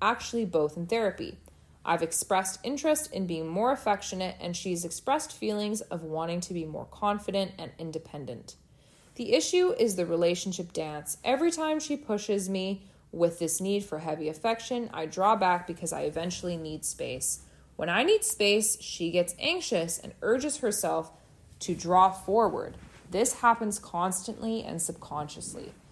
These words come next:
After the vacation, I really wonder if we should just end it instead of waiting around for therapy to perhaps turn us into versions of ourselves that might work out.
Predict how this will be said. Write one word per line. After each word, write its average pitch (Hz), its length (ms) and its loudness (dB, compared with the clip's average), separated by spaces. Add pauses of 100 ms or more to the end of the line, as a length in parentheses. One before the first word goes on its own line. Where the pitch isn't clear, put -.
(340)
After 339 340 4
the 403 60 -4
vacation, 196 720 -2
I - 80 -4
really 294 380 6
wonder 226 320 0
if 196 180 -4
we 175 80 -6
should 170 200 -8
just 156 320 -8
end 240 240 0
it 233 160 6
instead 175 300 -2
of 160 140 -4
waiting 214 340 2
around 170 320 -2
for 233 160 -4
therapy 165 560 -4 (360)
to 180 120 -2
perhaps 185 540 4
turn 208 260 -2
us 202 220 0
into 165 440 -4
versions 196 480 -2
of 185 80 0
ourselves 160 580 0
that - 200 -6
might 147 280 -6
work 151 240 -8
out. - 380 -4